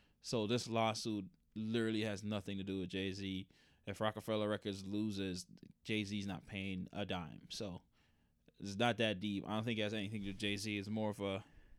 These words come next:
if they truly owe Kanye money, it's more of a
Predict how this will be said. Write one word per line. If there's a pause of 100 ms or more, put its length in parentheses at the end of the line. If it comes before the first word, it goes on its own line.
(500)
if
they
truly
owe
Kanye
money,
it's
more
of
a